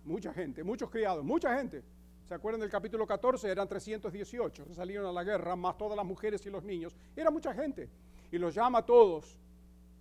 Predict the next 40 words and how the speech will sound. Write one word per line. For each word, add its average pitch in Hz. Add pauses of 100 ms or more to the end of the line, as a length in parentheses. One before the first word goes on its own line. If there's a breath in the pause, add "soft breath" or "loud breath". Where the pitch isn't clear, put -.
Y 156
todo 190
el 190
mundo 190
dice, 190
"Abraham 185
tiene 196
un 196
anuncio, 180
pa-, -
padre 214
Abraham 185
tiene 220
un 214
anuncio". 180 (1120)
Y 170
entran, 165
"¿Cuál 185
será 208
el 220
anuncio 190
de 190
Abraham?". 196 (1900)
Les 160
dice, 175 (340)
"Tengo 247
un 247
anuncio 240
para 202
ustedes, 202
de 185
ahora 214
en 226
adelante 208
no 208
me 202
llamen 190
más 190
Padre 170
exaltado. 139